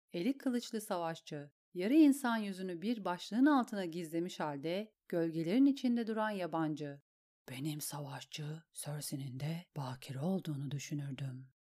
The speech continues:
Ama o her zaman yabancıydı. Gerçek yüzünü benim bakışlarımdan saklıyordu."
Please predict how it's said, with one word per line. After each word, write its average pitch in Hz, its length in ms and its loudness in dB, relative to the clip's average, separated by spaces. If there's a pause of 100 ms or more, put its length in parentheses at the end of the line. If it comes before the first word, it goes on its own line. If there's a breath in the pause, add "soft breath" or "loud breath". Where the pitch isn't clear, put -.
(100)
Ama 202 280 0
o 151 160 -4
her 170 200 -2
zaman 151 360 -2
yabancıydı. 131 1000 -6 (240)
Gerçek 139 560 -8
yüzünü 131 500 -8 (140)
benim 147 380 0
bakışlarımdan 139 800 -6
saklıyordu." 131 960 -10